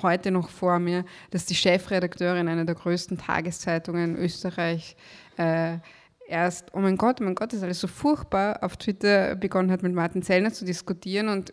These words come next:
vier Tweets später war, „Und was ist dein Lieblingsbuch? Oh, das ist aber interessant.“ Äh, und man denkt sich so, „Was passiert hier eigentlich?“ Ähm,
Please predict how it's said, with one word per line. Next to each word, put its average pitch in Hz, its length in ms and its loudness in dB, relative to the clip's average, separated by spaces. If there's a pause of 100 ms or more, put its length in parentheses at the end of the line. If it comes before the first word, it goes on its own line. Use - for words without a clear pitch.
vier 226 240 0
Tweets 214 400 -6
später 190 400 -2
war, 202 220 0 (280)
„Und 240 120 4
was 240 180 4
ist 320 180 0
dein 226 220 4
Lieblingsbuch? 240 720 2
Oh, 330 160 0
das 302 180 -4
ist 220 120 -4
aber 233 140 0
interessant.“ 233 800 -2
Äh, 208 220 0
und 214 220 -6
man 208 100 -8
denkt 208 160 -10
sich - 100 -20
so, 233 60 -12
„Was 294 400 -10
passiert 269 420 -6
hier 185 140 0
eigentlich?“ 190 560 -2
Ähm, 214 380 2